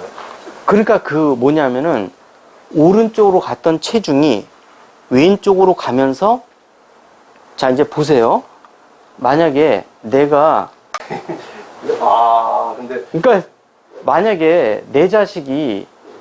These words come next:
Speaker 1: 잘못했는데 훈계를 하고 싶으면 "너 이놈의 자식이 이따 싸가지 없이." 이러면서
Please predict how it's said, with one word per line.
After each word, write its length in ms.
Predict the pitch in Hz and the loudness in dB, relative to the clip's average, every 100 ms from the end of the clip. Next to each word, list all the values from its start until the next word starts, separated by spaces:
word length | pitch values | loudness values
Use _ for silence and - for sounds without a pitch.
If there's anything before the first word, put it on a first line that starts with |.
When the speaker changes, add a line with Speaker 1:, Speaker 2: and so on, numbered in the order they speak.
| - _ - - - - - | -20 _ -20 -20 -20 -20 -6
Speaker 1:
잘못했는데 680 | - 156 208 196 185 165 180 | 0 2 2 2 0 0 -2
훈계를 500 | - 262 240 214 175 | 2 2 4 4 2
하고 200 | 151 143 | 0 -2
싶으면 520 | - 131 139 156 95 - _ _ - - - - - | -4 -6 -2 -2 -4 -10 _ _ -20 -20 -20 -14 -2
"너 240 | 175 226 | 2 4
이놈의 280 | 233 226 220 | 2 0 0
자식이 380 | 208 202 196 185 | 0 -2 -6 -8
이따 320 | 185 - 196 | -8 -2 0
싸가지 560 | 190 - 185 196 208 196 | -2 -2 0 2 2 2
없이." 200 | 190 190 | 0 2
이러면서 460 | 185 185 175 202 | 2 2 2 0